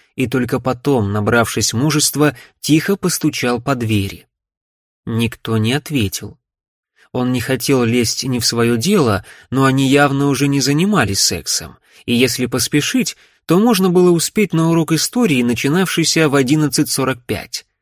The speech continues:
Он постучал снова, на этот раз громче,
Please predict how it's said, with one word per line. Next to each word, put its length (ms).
Он 180
постучал 520
снова, 640
на 200
этот 200
раз 220
громче, 680